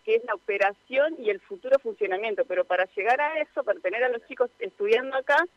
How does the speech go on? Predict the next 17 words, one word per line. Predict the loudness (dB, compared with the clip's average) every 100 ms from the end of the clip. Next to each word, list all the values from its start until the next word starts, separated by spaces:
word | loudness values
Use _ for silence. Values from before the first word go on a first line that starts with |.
| _ _ -10
se | -8
tiene | -6 -2
que | 0
arrasar | 2 0 0 0
con | 0 0
todo | 2 4 2
un | 0
ecosistema, | -4 -6 -12 0 0 2 -2 -6 _ _ _
con | -4 -4
un | -4 -2
bosque | -2 0 0
nativo, | 0 -2 -8 -2 2 2 0
con | -4 -4
humedales, | -4 0 4 4 2 -2 -8 _ _ _ _
eh, | -4 -2 -2 -6 -12 _ _ -8
sacando | -2 0 2 4 4 2 -2 0
fauna | 4 4 4 2 2